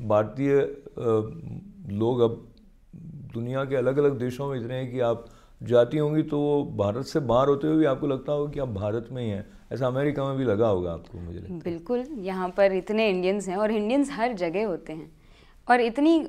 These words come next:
Speaker 2: अ, इंडियंस की एक बात ये मुझे बहुत पसंद आती है, जो बाहर रहते हैं, दे-, विदेश में रहते हैं,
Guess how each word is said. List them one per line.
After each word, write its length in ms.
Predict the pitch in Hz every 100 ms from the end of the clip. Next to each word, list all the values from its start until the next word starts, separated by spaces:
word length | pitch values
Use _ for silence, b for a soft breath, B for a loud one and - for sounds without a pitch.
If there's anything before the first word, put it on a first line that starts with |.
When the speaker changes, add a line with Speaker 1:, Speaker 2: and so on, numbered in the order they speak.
| -
Speaker 2:
अ, 160 | 208 202
इंडियंस 440 | 233 247 294 285
की 140 | -
एक 340 | 302 277 240 208
बात 380 | 214 220 214 -
ये 340 | - 202 214
मुझे 220 | 214 214 202
बहुत 320 | 196 208 202
पसंद 320 | 202 214 214
आती 200 | 180 165
है, 200 | 180 180
जो 180 | 165 185
बाहर 340 | 165 170 208 190
रहते 300 | 175 151 165
हैं, 120 | 165
दे-, 240 | 165 160
विदेश 440 | 160 165 175 180 185
में 120 | 170
रहते 260 | 156 156
हैं, 180 | 165 160